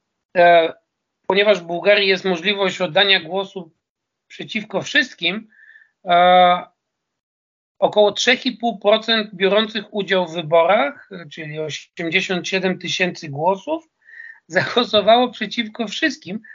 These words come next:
a partia, która, e, jako ostatnia dostała, przekroczyła czteroprocentowy próg wyborczy, zdobyła sto piętnaście tysięcy głosów. Więc <laughs> można sobie wyobrazić,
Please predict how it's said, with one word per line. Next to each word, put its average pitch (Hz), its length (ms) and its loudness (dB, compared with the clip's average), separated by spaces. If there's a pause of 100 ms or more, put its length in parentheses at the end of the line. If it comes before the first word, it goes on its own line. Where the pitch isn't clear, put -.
(260)
a 170 120 2
partia, 262 480 0
która, 233 600 2 (160)
e, 185 340 4
jako 180 280 0
ostatnia 247 520 -2
dostała, 196 480 0 (200)
przekroczyła 190 720 0 (320)
czteroprocentowy 196 1000 0
próg 180 300 -6
wyborczy, 220 440 0
zdobyła 208 360 0
sto 214 200 -4
piętnaście 208 520 -4
tysięcy 190 420 -4
głosów. 165 380 -6 (460)
Więc 165 160 -4
<laughs> - 140 -4
można 254 240 0
sobie 220 340 -2
wyobrazić, 208 840 0